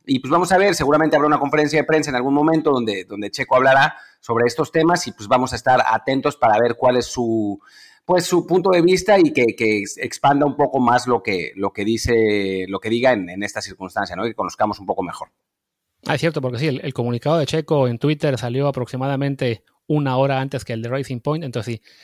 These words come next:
Speaker 2: suena que fue parte de esas pataditas bajo la mesa que, de las que hablábamos.
Speaker 1: Sí, pues sí. Y pues creo que no, no nos queda, no nos queda mucho. Hay partidos de, de Liga M X, eh, esta noche,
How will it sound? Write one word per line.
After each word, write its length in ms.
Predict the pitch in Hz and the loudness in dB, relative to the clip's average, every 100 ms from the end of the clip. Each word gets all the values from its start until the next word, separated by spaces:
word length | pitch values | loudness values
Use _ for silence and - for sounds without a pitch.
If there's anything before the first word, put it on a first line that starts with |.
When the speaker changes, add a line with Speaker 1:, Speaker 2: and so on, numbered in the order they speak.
| _ | _
Speaker 2:
suena 420 | - 156 165 170 | -6 -2 0 0
que 120 | 143 127 | -2 -2
fue 320 | 147 151 139 | 0 0 0
parte 320 | 139 151 143 | 0 0 0
de 80 | 139 | 0
esas 400 | 139 123 107 - _ _ _ | 0 -2 -2 -8 _ _ _
pataditas 500 | 135 - 127 147 127 | -2 2 0 2 -2
bajo 240 | 117 123 | -2 -4
la 140 | 117 113 | -4 -2
mesa 280 | 131 120 | -2 -4
que, 220 | 113 107 110 | -6 -6 -6
de 80 | |
las 100 | 110 | -8
que 60 | - | -6
hablábamos. 520 | 120 117 107 107 - - - - - - _ _ _ - | -2 -2 -2 -6 -8 -18 -20 -20 -20 -20 _ _ _ -2
Speaker 1:
Sí, 360 | 190 - - - _ | 0 0 -6 -20 _
pues 140 | 127 165 | -6 -6
sí. 240 | 151 - _ _ _ _ - | -6 -12 _ _ _ _ -6
Y 580 | 190 208 208 202 190 - | -2 0 -2 -2 -6 -4
pues 220 | 185 180 - | -4 -4 -6
creo 180 | - 254 | 0 2
que 140 | 285 240 | 2 0
no, 220 | 208 220 | 2 2
no 260 | - 185 | 0 0
nos 160 | 208 - | 0 0
queda, 300 | 214 202 175 | 2 2 2
no 120 | 165 | 2
nos 140 | 190 208 | 0 2
queda 140 | 196 | 2
mucho. 300 | 185 190 214 | 2 2 4
Hay 140 | 175 | 4
partidos 420 | 170 185 190 202 165 | 2 0 2 0 2
de, 300 | 165 131 117 | 2 2 0
de 140 | 127 | -2
Liga 180 | 147 165 | 0 0
M 180 | 156 156 | 2 0
X, 400 | 156 156 - 135 | -2 -6 -4 -2
eh, 260 | 117 117 | -2 -2
esta 180 | 127 147 | -4 -2
noche, 460 | 135 147 147 190 | 0 -2 0 -2